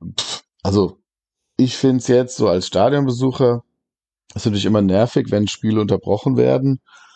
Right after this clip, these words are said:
und das dann eben dauert. Bei uns hielt sich ja noch in, in Grenzen. War ja schon auch, als ich noch mal auf den Ticker irgendwann geguckt und dann hieß es, es um Viertel nach fünf, dass das Spiel in Berlin jetzt in der Pause ist,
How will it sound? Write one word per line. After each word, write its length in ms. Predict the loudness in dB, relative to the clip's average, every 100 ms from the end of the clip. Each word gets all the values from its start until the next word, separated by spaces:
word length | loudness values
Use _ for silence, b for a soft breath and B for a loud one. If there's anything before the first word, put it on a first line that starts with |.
| b _ _ -20 _
und 460 | -2 -2 -4 -14 _ _ _
das 220 | -6 -4
dann 140 | -2
eben 240 | -2 -2 0
dauert. 420 | 2 2 2 0
Bei 80 | -2
uns 260 | 0 -2
hielt 200 | -2 -2
sich 200 | -2 -4
ja 100 | 0
noch 220 | 0 -2 -4
in, 400 | -4 -4 -6 -12 _ _ _ _ _ _ _ _
in 160 | -2 -2
Grenzen. 840 | -2 0 2 2 0 0 2 2 _ _ _ _ _ _
War 340 | -12 -4 0
ja 160 | 2 0
schon 180 | 0 2
auch, 160 | 2
als 140 | 0 -4
ich 60 | -4
noch 60 |
mal 240 | -4 -2 -2
auf 80 |
den 200 | 0 -4
Ticker 260 | -4 0 2
irgendwann 320 | 2 2 0
geguckt 280 | 0 -4 -2
und 80 | -2
dann 140 | -2 -2
hieß 240 | -4 -4
es, 180 | -10 -8
es 180 | -10 -12 B B B
um 100 | -8
Viertel 280 | -2 0 2
nach 160 | 2 0
fünf, 300 | -2 -4 -4
dass 200 | -6 -2
das 160 | -6
Spiel 300 | -4 -4 0
in 120 | 0
Berlin 300 | 2 2 2
jetzt 200 | 2 0
in 60 | -2
der 120 | -2
Pause 420 | 0 2 2 0
ist, 260 | 0 -2 -6